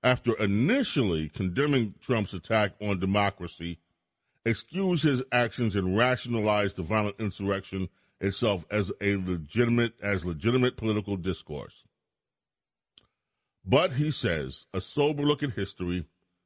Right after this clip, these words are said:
might have lessened the shock, for the seeds of sedition had been planted earlier, a quarter century earlier, in that same spot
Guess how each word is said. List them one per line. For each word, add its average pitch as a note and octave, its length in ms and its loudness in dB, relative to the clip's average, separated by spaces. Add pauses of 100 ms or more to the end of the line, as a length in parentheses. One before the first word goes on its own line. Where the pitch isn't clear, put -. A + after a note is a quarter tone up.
might G#2+ 240 4
have F#2+ 160 0
lessened F#2+ 340 -2
the F#2+ 60 -2
shock, D#2+ 480 -6 (640)
for A2+ 160 4
the G2 140 0
seeds D3 640 -2
of C3 160 2
sedition D#2 920 -2 (1120)
had G#2 160 2
been G#2 180 2
planted A#2 540 0
earlier, D#2 400 -2
a C#2 140 -4
quarter A3+ 440 0
century D3+ 720 -2
earlier, F2 560 0 (500)
in C#3 220 4
that A#2+ 300 0
same C3+ 540 0
spot F#2 580 -6